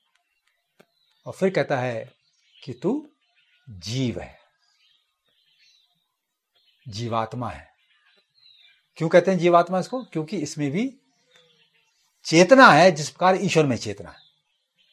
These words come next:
मुझके अंदर होश है नहीं है, मैं कहता हूं मैं बेहोश हूं, मेरे अंदर होश है, मैं जानता हूं।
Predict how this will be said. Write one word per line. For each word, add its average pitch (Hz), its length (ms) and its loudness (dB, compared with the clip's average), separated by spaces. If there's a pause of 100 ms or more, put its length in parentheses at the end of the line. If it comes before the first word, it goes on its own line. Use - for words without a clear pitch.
(180)
मुझके 117 200 -8
अंदर 135 100 -2
होश 127 240 -2
है 190 80 2
नहीं 226 120 -2
है, 107 160 -8
मैं 131 100 -10
कहता 139 200 -2
हूं 254 100 2
मैं 240 200 0
बेहोश 220 300 2
हूं, 175 80 -6 (720)
मेरे 113 60 -10
अंदर 107 140 -10
होश 95 280 -14
है, 104 140 -20
मैं 117 120 -12
जानता 107 320 -6
हूं। - 80 -16